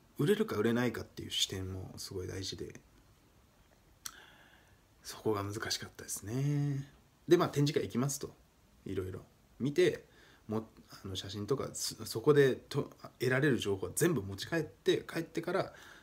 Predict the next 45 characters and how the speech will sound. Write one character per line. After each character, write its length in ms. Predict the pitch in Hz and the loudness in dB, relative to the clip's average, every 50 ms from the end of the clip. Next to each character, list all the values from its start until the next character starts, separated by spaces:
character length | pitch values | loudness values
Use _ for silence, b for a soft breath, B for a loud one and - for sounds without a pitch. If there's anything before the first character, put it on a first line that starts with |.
| B B - | B B -6
ま 120 | 156 147 | -4 -4
あ、 60 | - - | -4 -6
そ 140 | - - 95 | -10 -10 -8
の、 80 | 92 90 90 87 - - | -8 -8 -8 -10 -10 -12
さ 160 | - - 101 | -10 -8 -8
っ 20 | 98 | -8
き 200 | - - 90 87 - _ | -8 -10 -12 -12 -12 _
言 120 | - - | -12 -12
っ 20 | - | -12
た 80 | - - _ _ _ _ _ _ _ _ _ - - 113 | -14 -18 _ _ _ _ _ _ _ _ _ -10 -8 -6
情 220 | 110 104 98 92 | -4 -2 -4 -4
報 120 | 92 92 | -4 -6
を 80 | 87 87 | -8 -6
加 140 | - - 123 | -6 -4 -4
味 80 | 113 110 | -4 -2
し 100 | - 101 | -2 -4
な 60 | 98 | -4
が 100 | 98 - | -6 -6
ら 60 | - - | -6 -2
オ 200 | 98 104 101 101 | 0 0 0 0
ー 40 | 95 | 0
ダ 160 | 92 90 90 | -2 -6 -6
ー 20 | |
を 100 | 92 92 95 | -8 -10 -8
組 220 | - - 135 120 98 | -4 0 0 0 0
ん 160 | 92 92 - - | -2 -6 -12 -2
で、 260 | - 127 123 - - - - _ _ _ - - _ B B B B B B B B B B B B B B B B B B B B B B B B _ _ _ _ - | 0 0 0 0 -4 -10 -20 _ _ _ -20 -20 _ B B B B B B B B B B B B B B B B B B B B B B B B _ _ _ _ 4
で、 140 | 170 180 170 | 4 4 6
そ 120 | - 170 | 6 6
れ 100 | 160 160 | 6 6
を 140 | 156 147 143 | 8 6 6
あ 60 | 139 | 4
の、 100 | 123 120 | 4 4
メ 160 | 123 117 117 | 4 6 4
ー 40 | 113 | 4
カ 100 | 110 110 | 4 2
ー 20 | 101 | 0
さ 100 | 110 104 | 2 0
ん 40 | |
の 80 | 98 101 | 0 0
方 140 | 107 107 95 | 0 0 -2
に 120 | - 87 | -2 -2
送 220 | 92 90 - - - | -6 -6 -6 -8 -10
っ 20 | |
て、 420 | - - _ - _ 101 95 95 | -12 -12 _ -6 _ -4 -4 -4